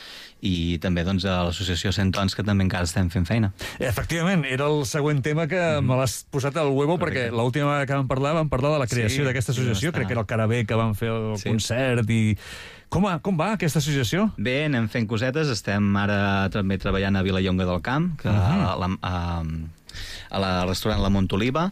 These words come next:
Speaker 2: Mhm.
Speaker 1: i res, doncs, eh, també treballant amb serveis mèdics, amb sopars que anem fent a, amb ells també. Ah, fa poc vam portar el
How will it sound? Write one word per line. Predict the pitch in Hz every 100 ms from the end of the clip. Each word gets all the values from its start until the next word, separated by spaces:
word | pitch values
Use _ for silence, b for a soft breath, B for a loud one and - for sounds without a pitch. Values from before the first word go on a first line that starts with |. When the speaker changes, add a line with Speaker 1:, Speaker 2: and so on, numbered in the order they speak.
| -
Speaker 2:
Mhm. | 117 110 165 269
Speaker 1:
i | 120 113 107 101
res, | 104 117
doncs, | 135 110 107
eh, | 101 95 92 92 95 92
també | 101 95 98 92 104 95 -
treballant | 101 98 98
amb | 101 101 101 95
serveis | 104 98 92
mèdics, | 98 98 95
amb | 101 98 92
sopars | 104 95 95
que | -
anem | 98 90
fent | 98 95
a, | 95 92
amb | 98 98
ells | 110 -
també. | 107 104 117 135 - B B
Ah, | - 95
fa | 104
poc | 101 98
vam | 98
portar | 95 90 101 95 90 87 87 85 92 - 95
el | 90 85 85 82 82 80 80